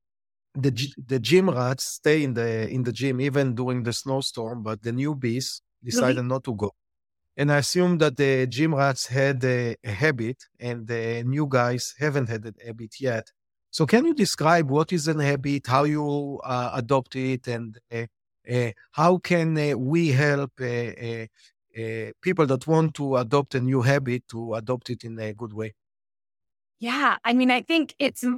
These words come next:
Speaker 2: you know, it's important to remember that, like, those, those,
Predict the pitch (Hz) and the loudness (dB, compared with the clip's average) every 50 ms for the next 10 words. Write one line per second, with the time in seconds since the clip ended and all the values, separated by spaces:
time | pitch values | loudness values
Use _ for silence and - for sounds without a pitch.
0 | - - 285 277 254 214 196 - - 262 208 - 277 254 240 - 330 330 320 311 | -4 -2 2 4 4 4 4 2 0 -2 0 2 2 0 2 4 4 4 4 4
1 | 294 277 - 285 240 226 214 214 220 247 233 240 233 226 220 208 214 214 196 190 | 2 0 0 0 2 2 4 4 4 4 4 4 4 4 2 0 0 0 0 0
2 | 190 - - _ 208 196 226 226 220 220 226 214 202 - 202 196 226 220 214 202 | 0 -4 -12 _ -8 -2 2 2 2 2 0 -2 -6 -4 2 4 4 4 4 2